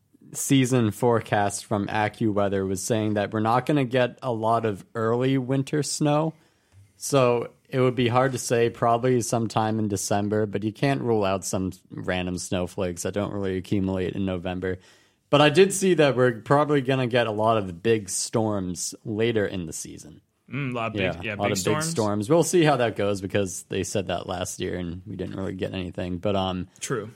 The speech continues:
Speaker 1: um, what do you call it? What's the, uh, Farmer's Almanac? They said a lot of snow.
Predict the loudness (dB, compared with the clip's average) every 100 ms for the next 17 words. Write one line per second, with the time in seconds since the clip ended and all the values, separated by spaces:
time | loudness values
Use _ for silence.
0 | _ _ 2 4 4 0 -2 -4 -12 _
1 | _ _ _ _ _ _ -2 4 6 4
2 | 2 0 0 -2 -6 -4 -2 0 -2 -4
3 | -10 _ _ _ 2 4 6 4 2 2
4 | 2 0 -2 -4 -14 _ _ _ _ 2
5 | 4 4 4 4 4 2 0 -4 -4 -8